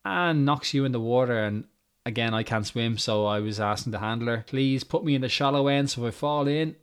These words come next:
I can just jump right up and away I go." In the national park, there is a indigenous people. They're called the Tharu people,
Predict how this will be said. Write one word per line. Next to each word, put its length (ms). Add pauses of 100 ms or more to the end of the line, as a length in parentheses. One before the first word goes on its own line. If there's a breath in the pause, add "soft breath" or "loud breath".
(160)
I 120
can 140
just 220
jump 300
right 180
up 200
and 160
away 260
I 60
go." 300 (180)
In 180
the 80
national 300
park, 320 (160)
there 340
is 480 (100)
a 680
indigenous 760 (100)
people. 380
They're 160
called 240
the 60
Tharu 440
people, 460